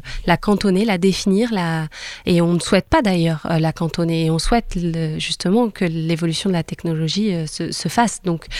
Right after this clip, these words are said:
il ne s'agit pas ici de limiter les, euh, les possibles de cette intelligence artificielle, mais au contraire de l'accompagner du mieux que l'on peut. Et, euh, en réfléchissant d'ores et déjà aux conséquences de cette, euh, de cette, euh, intelligence artificielle-là dans le domaine juridique,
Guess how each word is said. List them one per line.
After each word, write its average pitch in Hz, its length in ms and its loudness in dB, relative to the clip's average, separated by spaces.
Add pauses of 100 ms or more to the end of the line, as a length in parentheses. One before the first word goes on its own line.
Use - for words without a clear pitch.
(200)
il 202 80 6
ne 190 80 8
s'agit 190 280 0
pas 247 120 0
ici 220 200 -2
de 202 120 2
limiter 220 600 2
les, 170 420 -2
euh, 156 80 -4 (440)
les 175 140 -2
possibles 180 760 0
de 160 120 -6
cette 165 240 -4
intelligence 185 480 -2
artificielle, 185 580 -2
mais 202 100 2
au 175 60 0
contraire 226 420 -4
de 190 120 -2
l'accompagner 185 640 0
du 190 140 -2
mieux 185 200 2
que 220 120 -2
l'on 180 180 0
peut. 240 240 -2 (420)
Et, 233 300 4
euh, 170 160 2 (360)
en 226 120 4
réfléchissant 220 840 0
d'ores 220 320 2
et 226 80 4
déjà 208 480 2
aux 190 80 0
conséquences 247 680 0
de 185 100 -4
cette, - 340 -6
euh, 170 320 -2
de 170 120 -6
cette, 175 300 -8
euh, 165 260 -6
intelligence 180 460 -4
artificielle-là 190 800 0
dans 180 240 0
le 185 160 0
domaine 180 320 0
juridique, 170 540 0